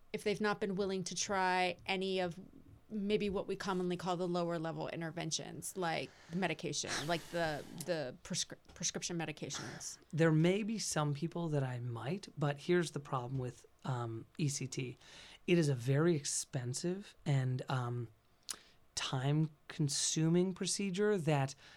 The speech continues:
Speaker 2: there are probably lesser interventions that may be worth trying prior, A. And B, one of, <laughs> one of the sadly most limiting things is that insurance companies don't wanna pay for it until you've failed so many other things because
Speaker 1: Mm.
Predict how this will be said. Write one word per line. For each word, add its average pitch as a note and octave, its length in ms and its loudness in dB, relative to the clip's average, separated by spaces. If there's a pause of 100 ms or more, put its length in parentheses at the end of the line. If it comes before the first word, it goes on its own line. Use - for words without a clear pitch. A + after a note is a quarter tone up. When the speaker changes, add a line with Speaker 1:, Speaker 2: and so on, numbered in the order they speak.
(120)
Speaker 2:
there D#3+ 160 6
are D3 60 4
probably E3+ 440 4
lesser C#3+ 360 2
interventions F3 680 4
that C#3+ 100 2
may C3+ 140 4
be C3+ 120 2
worth C3 220 0
trying B2 400 0
prior, C#3 520 -2 (180)
A. A#2+ 380 -2 (400)
And D3 280 4
B, E3+ 440 6 (480)
one E3+ 260 6
of, G3+ 160 2 (360)
<laughs> - 260 -20
one C4 140 4
of G#3+ 100 4
the D3+ 80 4
sadly F#3 500 4
most C#3 240 2
limiting E3+ 400 2
things C3 380 -2
is D#3+ 180 0
that D3+ 180 4
insurance A3+ 420 2
companies C#3 320 2
don't C#3 260 2
wanna D3+ 160 2
pay D#3 220 0
for B2+ 240 0
it - 80 -14
until D3 280 2
you've D3 200 0
failed C3+ 360 0
so C#3+ 200 2
many C3 160 4
other G#2+ 160 -4
things G#2 400 -4
because F#3+ 680 2
Speaker 1:
Mm. - 20 -20